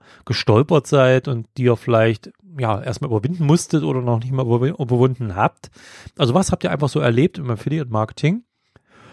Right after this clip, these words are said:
Und, äh, natürlich würde ich mich auch freuen, wenn ihr weitere Fragen rund ums Affiliate-Marketing habt, die ich hier gerne mal in dem Podcast beantworten soll. Dann schickt ihr mir einfach auch. Dann nehme ich die einfach mal auf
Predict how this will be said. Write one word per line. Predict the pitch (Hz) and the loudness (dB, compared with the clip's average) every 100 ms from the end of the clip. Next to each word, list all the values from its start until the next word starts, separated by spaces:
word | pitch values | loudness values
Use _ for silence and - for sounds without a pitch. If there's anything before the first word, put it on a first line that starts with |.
| - | -2
Und, | 175 185 | 0 0
äh, | 185 151 | -2 -2
natürlich | 156 180 160 | 2 2 4
würde | 170 | 2
ich | |
mich | 175 | 2
auch | 170 - | 0 0
freuen, | 147 156 | 0 2
wenn | 151 | 2
ihr | 143 | 2
weitere | 120 160 240 170 | 2 0 0 -2
Fragen | - 120 110 131 127 | -2 -2 2 2 2
rund | 113 165 | 0 0
ums | 185 139 | -2 -8
Affiliate-Marketing | - - 139 127 127 - 131 | -8 -4 -2 0 -2 -4 -6
habt, | 120 190 - | -4 -4 -4
die | 131 | -4
ich | 131 | -2
hier | 135 | 0
gerne | 135 135 | 0 0
mal | 135 131 139 | -2 -2 -2
in | 127 | -4
dem | |
Podcast | 117 139 - 123 - | -4 -4 -2 -4 -4
beantworten | 127 117 139 131 | -8 -4 -4 -2
soll. | 123 123 127 127 _ - - - | 2 4 4 2 _ -20 -20 -6
Dann | 120 | -2
schickt | - - | 0 0
ihr | 147 | 0
mir | 131 143 | 2 0
einfach | 131 - | -2 -4
auch. | 147 185 220 - _ _ - - - | 2 2 2 -6 _ _ -20 -20 -4
Dann | 123 131 123 | 0 2 2
nehme | 123 | 2
ich | 127 - | 0 -2
die | 131 | -4
einfach | 113 104 | -4 -2
mal | 113 | -2
auf | 127 101 107 - | 2 2 0 -4